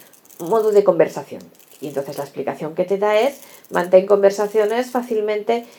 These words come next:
con la traducción en vivo. Vale. Entonces, ¿esto qué es? Esto lo veremos, esto permite, eh, porque aquí es, es como una presentación de, la, de lo que, las opciones que tiene, ¿vale? Entonces, esto veremos que nos permite, pues lo que os decía,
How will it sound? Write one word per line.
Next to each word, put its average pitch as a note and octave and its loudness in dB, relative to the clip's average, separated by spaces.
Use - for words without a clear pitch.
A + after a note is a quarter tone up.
con A3+ 4
la G#3 4
traducción F3+ 2
en C#3+ -6
vivo. - -12
Vale. - -10
Entonces, E3 -4
¿esto A#3+ 0
qué F#3 -4
es? - -16
Esto B3+ 2
lo D#3 0
veremos, C#3+ -6
esto F3+ -8
permite, G#3 -2
eh, - -2
porque D#3+ 0
aquí - 0
es, - -2
es - -4
como A3+ 0
una B3 0
presentación A3 -4
de, G3+ 2
la, D3 4
de D3 -2
lo C#3+ -4
que, - -20
las C#3+ -12
opciones E3 -8
que - -8
tiene, A2+ -14
¿vale? D#3+ -4
Entonces, - -10
esto G#3+ 2
veremos E3 2
que E3 0
nos D3+ -4
permite, D3+ -4
pues F3+ -4
lo D3 -10
que - -18
os - -18
decía, - -12